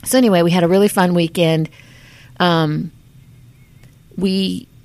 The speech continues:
spent the entire Saturday from ten o'clock A M to three thirty in the afternoon at a gorgeous spa, getting a facial and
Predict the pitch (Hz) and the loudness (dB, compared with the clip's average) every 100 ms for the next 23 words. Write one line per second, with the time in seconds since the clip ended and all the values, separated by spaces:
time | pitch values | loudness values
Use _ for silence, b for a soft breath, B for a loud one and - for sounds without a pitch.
0 | - - - - - - - - - _ | -20 -20 -20 -20 -20 -20 -20 -20 -20 _
1 | - - - - - 196 - - - 226 | -20 -20 -20 -20 -20 -18 -18 -10 -4 0
2 | 214 190 170 160 190 185 - 175 175 180 | 0 2 -2 0 0 0 -2 -2 0 0
3 | 151 143 143 160 151 143 - 180 175 - | -2 -4 -8 -6 -6 -6 -6 -6 -6 -6
4 | 156 147 151 156 151 151 147 - 147 - | -6 -6 -2 -2 0 -2 -4 -6 -8 -8
5 | 175 180 - 175 160 156 156 151 - 165 | -4 -4 -2 -2 -2 -2 0 -2 -4 -6
6 | 160 151 143 135 156 160 151 143 - - | -4 -4 -4 -4 -2 -2 -2 -4 -4 -2
7 | 156 147 147 139 147 143 143 - 151 151 | -2 -2 -4 -4 -4 -4 -6 -6 -6 -6
8 | 160 151 151 139 | -4 -2 -2 -4